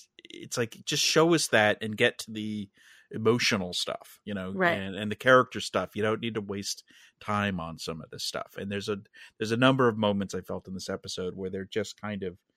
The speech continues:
Speaker 1: saying what we both already know and what you could just show us with indicators or action, you know, without just coming out and saying, "Here's where we are now. This is the current situation with this or that thing."
Speaker 2: Right.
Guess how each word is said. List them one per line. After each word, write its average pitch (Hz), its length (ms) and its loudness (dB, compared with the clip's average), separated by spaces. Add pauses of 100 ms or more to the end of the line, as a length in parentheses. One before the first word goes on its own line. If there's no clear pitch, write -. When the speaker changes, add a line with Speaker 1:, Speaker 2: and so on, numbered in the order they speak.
(460)
Speaker 1:
saying 127 460 4
what 107 140 0
we 104 260 -6 (140)
both 117 220 2
already 139 420 2
know 120 380 2
and 110 160 -2
what 107 160 -2
you 104 80 -10
could 110 160 -4
just 107 140 -4
show 107 340 4
us 98 240 2
with 92 280 -4 (480)
indicators 101 800 -2
or 90 140 -4
action, 98 520 -4 (340)
you 104 140 -8
know, 87 200 -12
without 95 440 -12
just - 300 -12 (640)
coming 98 280 -6
out 87 140 -8
and 92 100 -12
saying, 92 400 -4
"Here's 110 240 0 (200)
where 104 280 2
we 101 220 -6
are 98 400 -4
now. 98 360 0 (320)
This 98 200 -4
is 101 80 -8
the 101 80 -10
current 104 320 -8
situation 98 760 -8
with 95 240 -6
this 98 300 -6
or 92 120 -10
that 95 240 -8
thing." 87 240 -12 (480)
Speaker 2:
Right. 190 320 -4